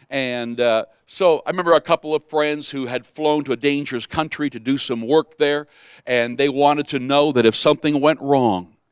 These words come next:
and they needed out of there, he said, "I want you to use," and he had, he had a lot of resources.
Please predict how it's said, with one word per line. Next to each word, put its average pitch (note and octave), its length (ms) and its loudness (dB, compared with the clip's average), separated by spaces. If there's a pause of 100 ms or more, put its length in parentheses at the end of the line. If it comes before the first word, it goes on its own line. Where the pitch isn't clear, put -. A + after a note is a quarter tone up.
(340)
and B2+ 160 -2
they C#3+ 140 6
needed D3 420 2
out E3 180 6
of C3 140 2
there, F#2+ 360 0 (320)
he D3 100 -12
said, C3 160 -2
"I C3 140 6
want C#3+ 440 2
you C#3+ 80 -2
to C3 60 -2
use," D3 440 -8
and A#2+ 80 -14
he G#2+ 80 -10
had, A2+ 200 -4
he C3 160 -2
had B2 280 -2
a F#2+ 60 -16
lot A#2 300 2
of B2+ 140 0
resources. B2+ 760 -4